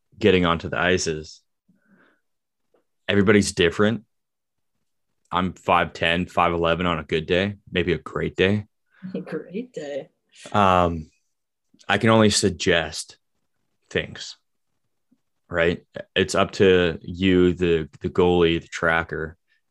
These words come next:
Speaker 1: to implement the things I suggest. For me, there's never a right or wrong way to stop a puck. There's an easy and a hard way. I'm always gonna suggest working hard to make it easy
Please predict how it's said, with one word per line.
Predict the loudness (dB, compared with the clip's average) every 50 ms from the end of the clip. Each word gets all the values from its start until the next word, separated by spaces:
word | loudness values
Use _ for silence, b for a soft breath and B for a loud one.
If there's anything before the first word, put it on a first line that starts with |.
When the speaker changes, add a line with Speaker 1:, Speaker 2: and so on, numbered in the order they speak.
| _ -4
Speaker 1:
to | 0 2 2 2 2 0 -2
implement | -2 -2 -2 -2 -2 -2 -2 -2 -2 -6
the | -8
things | -8 -6 -6 -6 -8
I | -8 -10
suggest. | -10 -12 -12 -12 -12 -12 -12 -14 -16 -18 -18 -18 _ _ _ _ _ _ _ _ _ _ _ _ _ _ _ _ _ _ _ _ _ _ _ _ _ _ _ _ _ _ _ _
For | -4 0 0 2
me, | 2 2 2 2 2 2 0 -2 -8 -14 _ _ _ _
there's | -4 -2 -2 -2 -2 -6 -8 -12 -14 _ _ _ _ -18 -10
never | -4 -2 -2 2 4 4 6 4
a | 4
right | 2 -2 -2 0 0 0
or | 0 -2
wrong | -2 -2 -2 -2 -2 -2 -4 -4
way | -4 -4 -4
to | -6
stop | -8 -8 -8 -8 -8 -10 _ -6
a |
puck. | -4 -2 -2 -2 -4 -8 -16 _ _ _ _ _ _ _
There's | -4 -4 -2 -2
an | -4 -6 -6 -8
easy | -4 -2 0 0 0 0 0 0
and | 0 0 -2
a |
hard | -2 -2 -2 -2 -2 -4 -6
way. | -10 -14 -16 -18 -20 _ _ _ _ _ _ _ _ _ _ _ _ _ _ -8
I'm | -6 -6 -4 -2
always | 0 2 2 2 0 -2
gonna | -2 -4 -4
suggest | -4 -6 -4 -2 0 0 0 -2 -6 -10 -16 _ _ _ -8
working | 0 2 2 2 2 0 -4 -4
hard | -2 -2 0 0 0 -2 -4 -8
to | -10 -10
make | -8 -6 -6 -8 -8 -10
it | -8 -6
easy | -6 -6 -4 -4 -4 -4 -4 -8